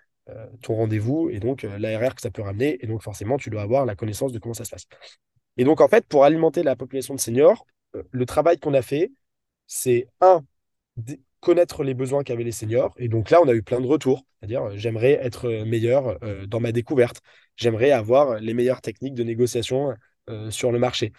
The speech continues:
J'aimerais être », par exemple, on avait eu, euh, en capacité de bien gérer mes toolings au quotidien et de créer les bonnes routines commerciales autour de mes outils Ops, qui est sûrement un vaste sujet et sur lequel tu peux faire, euh, peut-être une vingtaine de saisons.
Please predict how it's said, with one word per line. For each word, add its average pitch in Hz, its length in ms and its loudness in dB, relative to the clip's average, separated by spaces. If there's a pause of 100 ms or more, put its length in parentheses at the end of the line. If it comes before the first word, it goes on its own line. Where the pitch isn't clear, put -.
(320)
J'aimerais 123 500 4
être », 135 360 2
par 113 160 -4
exemple, 113 360 0
on 123 60 -4
avait 113 180 -4
eu, 131 220 0
euh, 123 100 2
en 117 140 -6
capacité 127 680 -4 (240)
de 117 120 0
bien 123 400 6
gérer 151 380 6
mes 135 120 2
toolings 143 460 0 (120)
au 123 100 -2
quotidien 135 600 4
et 120 120 0
de 113 80 -2
créer 147 340 4
les 120 140 0
bonnes 147 320 4
routines 147 420 -4
commerciales 139 580 0 (240)
autour 147 300 -4
de 135 80 0
mes 120 180 -2
outils 123 240 -8
Ops, - 280 -6 (560)
qui - 100 -12
est 110 60 -2
sûrement 127 460 4 (120)
un 110 120 -4
vaste 120 440 -2
sujet 127 560 4
et 123 80 -6
sur 110 220 -10
lequel 117 340 -2 (400)
tu - 100 -10
peux - 160 -8
faire, 123 320 4 (120)
euh, 107 160 -4
peut-être 120 400 -2
une 113 160 -2
vingtaine 123 340 4
de 117 120 0
saisons. 120 420 -2